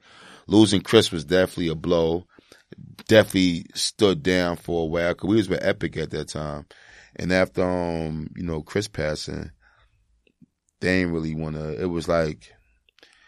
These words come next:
you know, the gift and the curse with Chris Lighty was when you dealt with Chris, we walked straight in. Like, um, when we was with Def Jam with Jay-Z, we didn't really meet nobody else in the building. It was always us going straight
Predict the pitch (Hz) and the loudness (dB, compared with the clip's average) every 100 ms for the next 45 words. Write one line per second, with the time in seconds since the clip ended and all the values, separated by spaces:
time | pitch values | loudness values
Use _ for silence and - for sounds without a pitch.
0 | _ _ 160 147 120 147 156 147 - 143 | _ _ 4 6 6 4 2 -2 2 4
1 | 139 127 - 131 131 131 131 135 139 139 | 4 2 0 2 2 2 2 2 0 0
2 | 110 113 107 120 120 107 107 120 123 127 | -2 -2 0 2 2 0 -2 -2 -2 -2
3 | - _ _ _ _ - _ - 104 101 | -8 _ _ _ _ -20 _ 0 2 4
4 | 101 87 - - 95 95 92 85 87 - | 2 2 -2 0 2 2 2 0 -4 -12
5 | _ _ _ _ _ _ - 78 78 80 | _ _ _ _ _ _ -10 -8 -6 -6
6 | 78 78 82 82 80 73 82 85 78 87 | -6 -6 -6 -6 -8 -6 -6 -6 -6 -6
7 | 85 78 82 85 78 87 95 - _ _ | -6 -6 -4 -4 -4 -6 -6 -12 _ _
8 | _ _ - 90 95 95 90 85 85 80 | _ _ -6 -2 0 0 0 -2 -2 -2
9 | 85 80 87 85 85 82 - 80 76 76 | -4 0 2 2 0 -2 -2 -6 -6 -4
10 | 78 78 80 78 78 _ _ _ _ - | -4 -6 -8 -12 -14 _ _ _ _ -6
11 | 85 78 90 85 85 - 85 85 82 - | -4 2 4 4 0 -4 -6 -6 -8 -12
12 | - 80 80 80 - - 85 85 | -10 -8 -6 -8 -8 -4 -4 -4